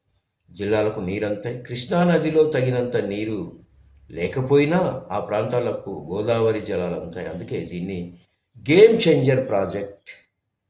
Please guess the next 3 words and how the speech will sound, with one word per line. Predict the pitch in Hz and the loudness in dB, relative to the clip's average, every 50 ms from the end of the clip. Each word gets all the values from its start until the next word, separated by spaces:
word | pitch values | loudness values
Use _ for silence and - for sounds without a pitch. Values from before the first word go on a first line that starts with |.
| _ _ - | _ _ -18
అంటున్నారు | 90 87 110 95 98 87 78 85 87 87 85 - 90 - _ _ _ _ _ _ _ _ _ | -14 -10 -8 -8 -6 -6 -8 -8 -8 -10 -10 -14 -16 -20 _ _ _ _ _ _ _ _ _
సీఎం | - 107 107 110 | -10 -6 -4 -4
చంద్రబాబు. | 110 - - 98 95 98 98 95 92 90 90 98 107 - | -4 -4 -6 -6 -6 -4 -2 -2 -2 -2 -2 -4 -8 -12